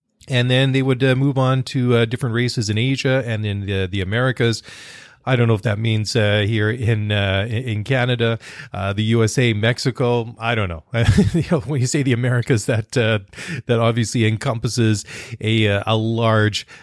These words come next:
massive land. I have even taken account into South America 'cause we have the, uh, the Brazilian Grand Prix as well. Anyways, and then, uh, Abu Dhabi would be the, uh, the final race of the season. Uh, oh, sorry, Bahrain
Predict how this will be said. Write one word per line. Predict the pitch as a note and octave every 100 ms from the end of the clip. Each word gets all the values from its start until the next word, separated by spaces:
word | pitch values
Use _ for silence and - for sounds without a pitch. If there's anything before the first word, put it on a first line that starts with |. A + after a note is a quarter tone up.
| -
massive | G2+ F#2+ - G2
land. | A2+ F#2 -
I |
have | A2+ C3
even | F#2+ F2+
taken | A#2+ G2+ G2
account | - A#2 A2
into | B2 B2
South | A#2+ D3 -
America | C#3+ G#2+ F#2+ G#2
'cause | G2
we | G2+
have | F#2+
the, | G#2 G#2
uh, | G#2
the | G#2+
Brazilian | G2 A2 F3 D#3+
Grand | A#2 G2+ F#2
Prix | A2
as | G2
well. | A2+ F2 -
Anyways, | E3 E3 A2 - - - - -
and | - D#3+
then, | D#3 C#3+
uh, | B2+ B2
Abu | C3 A#2+
Dhabi | B2 A2+ A2+
would | A2 A2+ A2+
be | G#2 A#2 A2
the, | G#2 G#2+ G#2
uh, | G2
the | G2+
final | G2+ - A#2 A2+ G#2+
race | G#2 B2 A#2 -
of | G#2+ G#2
the |
season. | G2+ - A#2 A2 A2+ G#2+ A2+
Uh, | B2 B2
oh, |
sorry, | G#2+ - E3+ F#2+
Bahrain | A2+ G2+ A#2 F#3